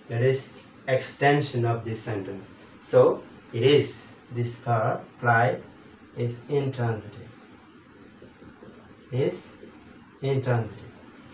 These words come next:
Principal verb has, uh, another meaning, another word, another meaning. It is called action verb. Okay,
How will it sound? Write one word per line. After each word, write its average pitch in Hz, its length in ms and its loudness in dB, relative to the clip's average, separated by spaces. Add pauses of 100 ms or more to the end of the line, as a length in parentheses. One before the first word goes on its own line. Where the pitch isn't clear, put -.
(400)
Principal 175 460 6
verb 185 160 6
has, 151 340 6 (420)
uh, 123 380 4
another 139 300 8
meaning, 104 320 -2 (400)
another 110 300 -2
word, 104 340 -10
another 104 260 -8
meaning. - 260 -10 (760)
It 117 80 2
is 120 120 2
called 123 300 0
action 139 460 0
verb. - 140 -16 (920)
Okay, 143 300 -6